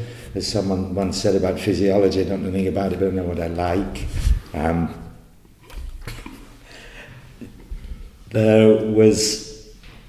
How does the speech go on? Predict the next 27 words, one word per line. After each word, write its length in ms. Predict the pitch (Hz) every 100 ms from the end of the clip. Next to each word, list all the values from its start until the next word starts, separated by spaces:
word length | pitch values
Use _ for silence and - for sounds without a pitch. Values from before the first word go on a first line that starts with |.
| - -
this 640 | 113 107 95 101 117 117 113
was 160 | 104
an 100 | 107
initiative. 540 | 104 101 98 98 104 95
It 100 | 98
was 100 | 98
more 340 | 107 107 101
about 580 | 95 98 98 98 - -
preserving 500 | 98 107 110 101 95
what 140 | 92
I 60 | 90
knew 200 | 101 98
as 140 | 90
an 60 | 92
important 360 | 87 95 85
historical 500 | 87 87 113 107 90 85
record, 360 | 82 - 85 - - - - - -
um, 400 | 87 87 82 80 - - -
than 160 | 85
anything 340 | 82 78 85 82
else. 500 | 76 - - - - - - -
That, 200 | 98 90
that, 540 | 101 101 - - - - - - - - - - 98
that 840 | 95 110 - - 104 95 87 82 -
ran 520 | 90 92 87 85 85
on. 540 | 80 80 73 78 71 - - - - -
Um, 560 | 87 87 85 85 82